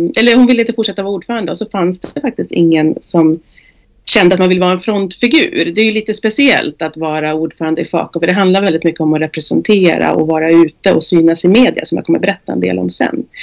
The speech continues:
Och det är inte alla som är bekväma med det. Eh, och då sa jag att, "Jaha, då får det väl bli jag då, eftersom alla tyckte det."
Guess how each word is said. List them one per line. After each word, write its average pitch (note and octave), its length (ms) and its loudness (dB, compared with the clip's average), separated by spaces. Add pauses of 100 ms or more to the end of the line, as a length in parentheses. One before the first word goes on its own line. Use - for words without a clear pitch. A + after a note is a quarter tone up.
(420)
Och A3+ 120 2
det C#4 60 2
är E4 60 4
inte A#3+ 160 2
alla D#3 200 0
som F3 120 -4
är D3+ 60 -2
bekväma B3+ 440 2
med A3 120 -2
det. - 200 -6 (720)
Eh, F#3 220 0
och G#3+ 80 -2
då C4 120 2
sa A3+ 340 -2
jag E3+ 180 0
att, E3+ 120 -4
"Jaha, G#3+ 280 0
då B3 140 0
får C#4 160 0
det D#4 80 2
väl B3+ 180 0
bli E4 320 4
jag D3 240 0
då, C#3+ 60 -2
eftersom D#3+ 380 -2
alla D3+ 200 -4
tyckte - 320 -8
det." - 240 -2